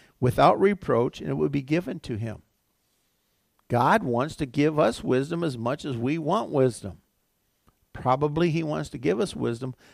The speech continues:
more than we want wisdom. That'd be my guess.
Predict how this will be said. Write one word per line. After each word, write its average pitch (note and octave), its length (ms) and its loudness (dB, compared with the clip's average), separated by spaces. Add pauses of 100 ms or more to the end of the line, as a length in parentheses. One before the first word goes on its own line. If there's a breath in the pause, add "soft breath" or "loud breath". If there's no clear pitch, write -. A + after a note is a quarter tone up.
(240 soft breath)
more E3+ 500 2
than B2+ 220 -2
we A2+ 120 -2
want G#2 280 -6
wisdom. G#2 420 -10 (720)
That'd A2 200 -4
be G#2 100 -4
my G#2 160 -6
guess. - 580 -4